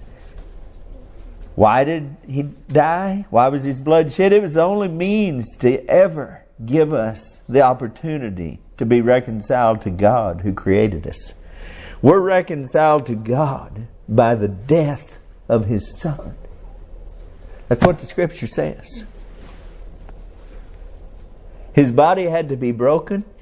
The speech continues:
His blood had to be shed because he be, he was made flesh and dwelt among us.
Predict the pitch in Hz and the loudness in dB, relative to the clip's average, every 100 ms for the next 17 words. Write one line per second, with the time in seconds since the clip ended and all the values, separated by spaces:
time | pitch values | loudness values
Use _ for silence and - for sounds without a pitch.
0 | - 123 110 92 117 139 143 151 151 151 | -2 2 2 4 6 4 2 -2 -2 -4
1 | 165 165 - 147 117 117 87 - 104 101 | -4 -4 -2 -2 -2 -6 -14 0 2 4
2 | 123 113 - 113 104 101 - 123 110 101 | 4 4 2 0 2 -2 2 2 4 0
3 | 104 107 90 131 120 - - - - - | 0 0 0 -4 -4 -8 -16 -16 -18 -18
4 | - - 95 101 90 107 95 95 85 - | -12 -6 0 0 0 -2 -2 -4 -6 -12
5 | - - | -14 -18